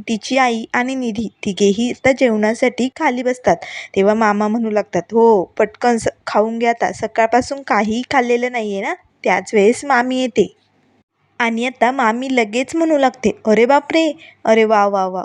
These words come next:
खूप मस्त चाललंय ना." त्याच वेळेस मामा म्हणू लागतात, "शोभा, जेवू दे त्यांना, गप्प बैस." तेव्हा शोभा म्हणू लागते, "बरं आहे, बापाने आता धर्मशाळा काढलीच आहे,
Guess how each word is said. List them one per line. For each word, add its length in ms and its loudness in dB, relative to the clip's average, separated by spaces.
खूप 240 2
मस्त 360 2
चाललंय 420 0
ना." 160 -4
त्याच 280 0
वेळेस 300 -2
मामा 280 2
म्हणू 200 0
लागतात, 320 0
"शोभा, 400 2
जेवू 200 4
दे 120 -6
त्यांना, 300 -4
गप्प 320 0
बैस." 280 0
तेव्हा 240 2
शोभा 320 4
म्हणू 240 -2
लागते, 380 -4
"बरं 220 4
आहे, 220 0
बापाने 520 0
आता 320 2
धर्मशाळा 640 -2
काढलीच 640 -2
आहे, 200 4